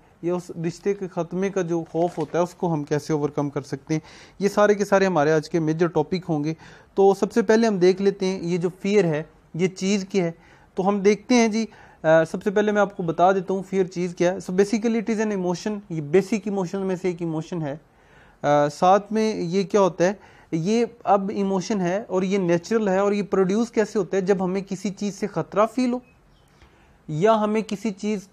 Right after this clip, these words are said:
के नुकसान का अंदेशा हो, तो फिर हमारे अंदर एक खौफ तारी होता है। So ये जो इमोशन फिर आता है, उसको हम फियर का भी नाम देते होते हैं, ठीक है। अब ये हमारी बॉडी के स्ट्रॉन्गेस्ट, जो हमारे इंसानों की इमोशन होते हैं, उनमें से स्ट्रॉन्गेस्ट इमोशन में से एक इमोशन है।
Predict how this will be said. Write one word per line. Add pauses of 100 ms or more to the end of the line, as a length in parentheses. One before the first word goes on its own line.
के
नुकसान
का
अंदेशा
हो, (180)
तो
फिर
हमारे
अंदर
एक (200)
खौफ
तारी
होता
है। (480)
So
ये
जो (180)
इमोशन
फिर
आता
है,
उसको
हम (280)
फियर
का
भी (180)
नाम
देते
होते
हैं,
ठीक
है। (680)
अब
ये (160)
हमारी
बॉडी
के
स्ट्रॉन्गेस्ट,
जो
हमारे
इंसानों
की
इमोशन
होते
हैं,
उनमें
से
स्ट्रॉन्गेस्ट
इमोशन
में
से
एक
इमोशन
है।